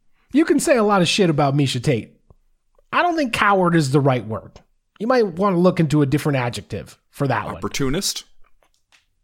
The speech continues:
Speaker 1: Maybe, but coward,
Speaker 2: Okay.
Speaker 1: eh, you fucking kidding me? Really, dude? Okay. Anyway, Aspen Ladd jumps on. She's far more respectful of Miesha Tate.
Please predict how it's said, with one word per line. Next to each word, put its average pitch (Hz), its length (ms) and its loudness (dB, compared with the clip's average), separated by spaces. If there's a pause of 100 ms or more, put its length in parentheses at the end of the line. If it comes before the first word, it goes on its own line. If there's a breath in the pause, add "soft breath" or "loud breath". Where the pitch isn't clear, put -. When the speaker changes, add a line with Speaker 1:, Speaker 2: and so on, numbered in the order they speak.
(100)
Speaker 1:
Maybe, 143 480 0
but 131 300 -2
coward, 226 460 0
Speaker 2:
Okay. 208 200 -8
Speaker 1:
eh, 226 340 0
you 214 60 -4
fucking 226 260 -8
kidding 247 260 -8
me? 247 160 -6
Really, 254 360 -4
dude? 254 360 -6
Okay. 240 360 -10 (360 loud breath)
Anyway, 151 340 2
Aspen 185 380 0
Ladd 151 260 0
jumps 139 260 0
on. 135 200 0
She's 180 260 0
far 156 240 2
more 139 180 0
respectful 175 600 -2
of 143 80 0
Miesha 151 260 -2
Tate. 143 320 -2